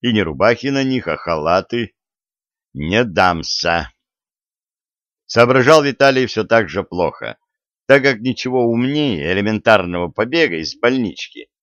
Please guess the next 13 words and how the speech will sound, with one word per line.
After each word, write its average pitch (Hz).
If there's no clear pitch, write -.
придумать 87
не 123
смог. 156
На 147
цыпочках, 113
вернувшись 117
обратно 92
в -
палату, 104
юноша 151
выглянул 139
в 139
окно. 107